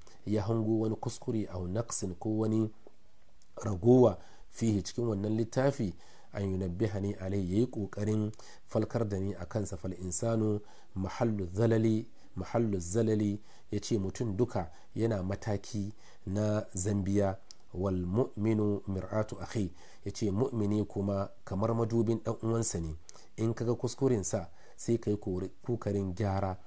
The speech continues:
ba za ka yi kokarin bayyana tallatar da wannan kuskure bane. Wa-, sai malam ya ce, eh,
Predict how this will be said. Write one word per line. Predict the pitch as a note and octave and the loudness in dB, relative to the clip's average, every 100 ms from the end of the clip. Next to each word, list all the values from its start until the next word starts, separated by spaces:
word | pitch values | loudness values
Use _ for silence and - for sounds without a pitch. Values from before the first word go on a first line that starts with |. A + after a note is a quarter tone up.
| - - | -14 -10
ba | F2 F2+ | -6 -2
za | A2+ A#2 | 2 2
ka | A2+ | 2
yi | |
kokarin | G#2+ F2+ - G#2 G#2 F#2 | 0 -2 -2 0 0 0
bayyana | F2 A#2 A#2 A2+ F#2+ F#2+ | 4 4 4 2 2 -2
tallatar | - A2 A2+ - A#2 | 0 0 2 0 0
da | G#2+ | 0
wannan | F2 F2+ F#2+ | -2 -2 -4
kuskure | - - A2 F2+ | -4 -4 -2 -2
bane. | F2 F#2 D#2 - - - - - - | 0 -2 -4 -10 -12 -12 -12 -12 -10
Wa-, | F2+ F#2 F#2 | -6 -6 -4
sai | - G#2+ | -2 0
malam | G#2+ A#2 G#2 F#2+ | 2 2 2 0
ya | |
ce, | G#2 - G#2 F#2+ - - - - - - - - - - | 0 2 2 0 -4 -14 -14 -14 -14 -12 -14 -14 -14 -4
eh, | F#2 F2+ F2 F2 D#2+ | 0 0 0 -2 -6